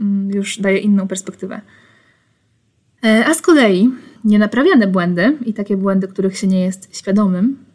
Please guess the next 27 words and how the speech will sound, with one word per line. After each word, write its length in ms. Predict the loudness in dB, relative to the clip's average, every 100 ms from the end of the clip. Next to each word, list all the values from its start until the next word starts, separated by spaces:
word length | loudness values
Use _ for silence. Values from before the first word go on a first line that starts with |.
| -4
no 140 | -2
to 180 | -2 -2
one 220 | 2 2
w 40 | 0
czasie 300 | -4 -4 -6
eksploatacji 800 | -8 -6 -4 -4 -6 -2 -4 -4 _ _ _ -12
i 60 |
tak 200 | -8 -8
się 140 | -4 -4
odezwą. 480 | -2 -2 -2 -6 -10 _ _ _ _ _ _ _ _ _ _
Na 100 | -2
przykład 460 | -2 -4 -2 -4 -2
dwa 200 | -2 0
lata 380 | 0 -2 -4 -6 -2
albo 260 | 0 0
pięć 280 | 0 0 0
lat 200 | -4 -4
po 120 | -4
zakończeniu 400 | -2 -2 0 0
budowy 500 | 0 -2 0 0 -2 -4 -20 -10 -6
coś 180 | -4 -2
zacznie 420 | -2 -2 -2 0
gdzieś 500 | 0 0 -2 -4 -12 _ _ _ _ -6
cieknąć, 580 | -6 -4 -4 -4 -6 -16 _ _ _ -20
czy 120 | -14
ciec, 420 | -8 -6 -6 -10 _ _ _ _ _
cieknąć. 560 | -6 -6 -6 -8 -8